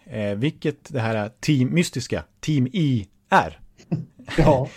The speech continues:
Speaker 1: Det var ju de som vann det första draftlotteriet, ett play-in-lag helt enkelt, och alla hade ju sen, alla förlorade i play-in-serien hade ju sen tolv komma fem procents chans att, eh,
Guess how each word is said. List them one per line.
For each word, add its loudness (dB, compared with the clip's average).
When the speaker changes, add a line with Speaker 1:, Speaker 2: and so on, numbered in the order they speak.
Speaker 1:
Det -8
var 6
ju 8
de 4
som 0
vann 2
det 0
första 2
draftlotteriet, -4
ett 0
play-in-lag 0
helt -10
enkelt, -10
och 0
alla 2
hade -2
ju -4
sen, -6
alla -2
förlorade -2
i -6
play-in-serien -2
hade -6
ju -6
sen -6
tolv 2
komma -2
fem 0
procents -6
chans 0
att, -8
eh, -2